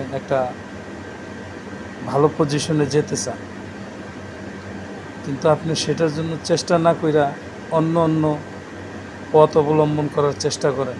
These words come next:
যেখান দিয়ে আপনি কাজ ছাড়াই আপনি বড় হইতে চান, সেটা কখনোই সম্ভব না। কারণ চেষ্টা করতে হবে।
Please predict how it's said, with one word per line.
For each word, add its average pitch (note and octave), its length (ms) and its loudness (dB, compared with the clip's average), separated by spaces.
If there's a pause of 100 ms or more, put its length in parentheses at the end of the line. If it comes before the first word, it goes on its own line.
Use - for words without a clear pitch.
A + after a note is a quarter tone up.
(140)
যেখান C3+ 360 0
দিয়ে C#3 240 4
আপনি C3 180 -6 (680)
কাজ D#3+ 280 8
ছাড়াই D#3 360 6
আপনি C#3+ 260 2
বড় C#3 160 4
হইতে B2+ 300 -4
চান, G#2 200 -8 (840)
সেটা D3 380 0
কখনোই B2+ 440 -2
সম্ভব A#2 300 -4 (100)
না। G#2+ 80 -8 (1700)
কারণ B2+ 280 2 (1000)
চেষ্টা D3 420 0
করতে - 320 -4
হবে। G#2+ 240 -8